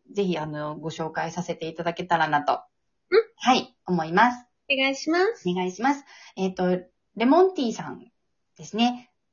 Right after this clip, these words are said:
Speaker 1: いつもありがとうございます、お便り。
Speaker 2: ございます。
Speaker 1: ありがとうございます。えー、先日、百八十二の回ですね。しほさんの義母が認知症とのことで、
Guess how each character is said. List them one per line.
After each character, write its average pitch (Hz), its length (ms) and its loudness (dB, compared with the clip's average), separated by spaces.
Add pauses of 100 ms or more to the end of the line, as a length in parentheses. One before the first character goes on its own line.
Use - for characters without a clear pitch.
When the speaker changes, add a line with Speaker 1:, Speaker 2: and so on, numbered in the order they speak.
(220)
Speaker 1:
い 185 80 -10
つ 180 80 -4
も 156 60 2
あ 175 40 4
り 214 80 2
が 240 100 4
と 202 100 0
う - 20 -2
ご 170 80 -2
ざ 202 120 2
い 208 60 0
ま 247 100 2
す、 214 80 -6
お 170 80 -2
便 151 240 -4
り。 131 220 -8 (280)
Speaker 2:
ご 254 80 -12
ざ 285 140 -6
い 320 60 0
ま 339 160 2
す。 392 60 0
Speaker 1:
あ 427 100 -6
り 254 60 -6
が - 80 -12
と 233 60 -4
う - 20 -2
ご 226 60 -4
ざ 240 100 4
い 240 80 0
ま 247 80 0
す。 233 80 -8 (200)
え 196 200 -4
ー、 - 20 -10
先 254 320 -4
日、 240 300 -6
百 233 260 -6
八 285 320 -4
十 262 200 0
二 233 140 2
の 185 140 0
回 147 220 -6
で 180 80 -10
す - 100 -18
ね。 233 260 0 (180)
し 247 120 -4
ほ 220 80 0
さ 277 80 0
ん 277 220 -2
の 196 160 0
義 185 180 -2
母 220 140 0
が 269 180 4
認 254 240 -2
知 269 140 -10
症 269 240 0
と 262 160 -6
の 185 140 -2
こ 190 120 -16
と 143 120 -8
で、 - 200 -14